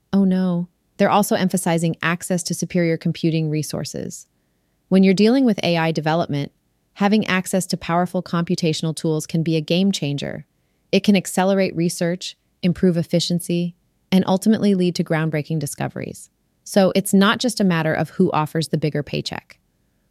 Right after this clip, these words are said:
Open A I and Google are well aware that the talent pool in A I research is limited, and they're pulling out all the stops to attract and retain the best minds. It's a battle of incentives, with both companies leveraging different strategies to entice top talent.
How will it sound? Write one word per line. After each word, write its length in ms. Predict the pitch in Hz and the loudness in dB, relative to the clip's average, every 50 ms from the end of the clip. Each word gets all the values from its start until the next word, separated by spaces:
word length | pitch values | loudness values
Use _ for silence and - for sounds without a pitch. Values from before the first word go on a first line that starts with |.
| _ _ - | _ _ 2
Open 320 | 190 202 214 214 269 262 | 2 4 4 4 4 4
A 160 | 262 247 247 - | 4 2 0 0
I 220 | - 190 185 190 | 0 0 0 0
and 240 | 185 - 190 175 151 | 0 2 0 2 2
Google 380 | 175 175 160 - 160 160 - - | 2 2 2 2 0 -2 -2 -2
are 120 | - 170 165 | -2 0 0
well 280 | 160 160 170 185 202 | 2 2 2 2 2
aware 320 | 208 190 180 160 156 156 156 | 2 2 2 0 0 0 0
that 160 | - 160 151 | -2 -4 -4
the 80 | - | -4
talent 400 | 165 - - 190 190 196 196 - | -6 -6 -4 -2 -2 -2 -2 -4
pool 240 | - - 180 170 170 | -4 -2 0 0 0
in 120 | 160 156 - | 0 -2 -2
A 160 | 151 165 170 | -2 0 0
I 100 | 165 160 | 0 0
research 480 | 160 151 160 160 151 - - 160 160 - - | -2 -2 -2 -2 -2 -2 -4 -4 -4 -4 -6
is 140 | 170 151 | -6 -4
limited, 460 | - 156 156 151 143 131 143 - - _ _ _ _ _ _ _ _ _ _ - | -2 -2 0 0 -2 -2 -4 -6 -8 _ _ _ _ _ _ _ _ _ _ 2
and 140 | 196 190 | 4 6
they're 100 | 185 190 | 6 4
pulling 400 | 185 - - 208 208 208 208 202 | 2 0 0 0 2 2 2 2
out 200 | 190 180 170 - - | 0 0 -2 -2 0
all 220 | - 170 175 180 185 | 0 2 4 4 2
the 100 | 185 196 | 0 -2
stops 440 | - - - 180 139 - - - | -4 -2 -4 -4 -4 -4 -6 -8
to 120 | - - 165 | -6 -4 -4
attract 380 | 160 - - - 147 151 - | -4 -4 -4 -4 -4 -4 -4
and 100 | - 160 | -4 -4
retain 320 | 156 151 - - 156 147 147 | -4 -4 -4 -4 -4 -2 -2
the 80 | 147 | -2
best 280 | 143 - 127 131 - - | -4 -4 -6 -6 -6 -8
minds. 480 | - - 50 50 - - - - - _ _ _ _ _ _ _ _ _ _ - | -10 -10 -8 -10 -10 -12 -14 -16 -18 _ _ _ _ _ _ _ _ _ _ 0
It's 160 | 175 170 - | 0 2 2
a 60 | 190 | 2
battle 320 | 165 160 151 151 156 160 165 | 2 2 2 2 2 2 2
of 80 | 160 | 2
incentives, 640 | 160 165 156 - 143 139 - 123 123 139 - - - _ _ _ _ - | 0 0 0 0 -2 -2 -2 -4 -8 -8 -10 -18 -20 _ _ _ _ -2
with 200 | 165 - - - | -2 0 0 2
both 240 | - 175 196 202 | 4 4 4 2
companies 420 | - - 175 156 - 156 156 151 - | 2 0 0 0 0 -2 -2 0 0
leveraging 440 | 151 147 143 156 151 147 151 151 143 | 0 0 2 0 0 0 0 -2 0
different 280 | 147 147 - 170 - | -2 -2 -2 -4 -4
strategies 600 | - - 147 143 147 147 143 143 139 143 139 - - | 0 0 2 2 2 0 -2 -2 -2 -2 -4 -6 -8
to 140 | - - | -4 -2
entice 460 | 156 147 139 - - 135 135 135 - - | -2 -2 -2 0 0 0 0 0 -6 -4
top 240 | - 139 - - | -4 -4 -4 -4
talent. 420 | - - 113 - 58 - - - | -4 -6 -6 -4 -6 -10 -10 -12